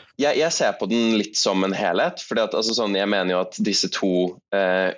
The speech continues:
underreformene da, eh, også, eh, hjelper til med fullføringen, at man kan ikke kun liksom, eh, legge opp til bedre oppfølgingstjenester og at man får mer tid for å fullføre, men man må faktisk gjøre noe med strukturen også,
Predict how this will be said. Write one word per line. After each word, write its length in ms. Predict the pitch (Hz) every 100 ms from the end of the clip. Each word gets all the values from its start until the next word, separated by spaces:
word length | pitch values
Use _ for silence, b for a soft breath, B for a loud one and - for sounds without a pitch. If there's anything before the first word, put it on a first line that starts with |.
| -
underreformene 840 | 123 104 95 90 90 - 87 85 90
da, 300 | 151 131 B B B 107
eh, 240 | 107 101 -
også, 520 | - - 104 101 98 - -
eh, 260 | 104 101 -
hjelper 600 | 113 107 117 90 - 110
til 220 | - 98
med 200 | 92 90
fullføringen, 540 | 98 98 - 87 107 139
at 160 | -
man 100 | 101
kan 200 | 98 90
ikke 240 | 90 - 95
kun 320 | - 92 90
liksom, 320 | 92 92 90 B B B -
eh, 400 | 95 92 92 67
legge 240 | 110 104
opp 180 | 90 -
til 280 | - 92 90
bedre 500 | 90 87 90 90 87 85
oppfølgingstjenester 1500 | - 98 87 87 87 87 87 87 82 - 95 85 - 95 92 -
og 260 | 87 90 78
at 180 | 87 -
man 140 | 95 92
får 140 | 85
mer 180 | 87 85
tid 220 | - 85
for 140 | 95
å 40 | 87
fullføre, 360 | 95 90 90
men 120 | 90 92
man 140 | 87
må 60 | -
faktisk 320 | 92 92 -
gjøre 180 | 92 87
noe 100 | 85
med 100 | -
strukturen 500 | 101 - 95 90 85
også, 280 | - 156